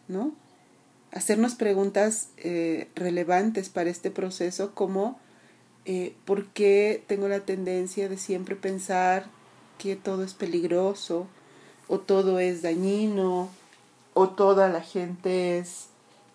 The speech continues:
eh, terrible o todo allá afuera es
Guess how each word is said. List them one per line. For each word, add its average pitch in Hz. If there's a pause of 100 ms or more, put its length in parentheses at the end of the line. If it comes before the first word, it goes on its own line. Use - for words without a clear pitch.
(160)
eh, 160 (200)
terrible 180 (480)
o 185
todo 190
allá 180
afuera 175
es 165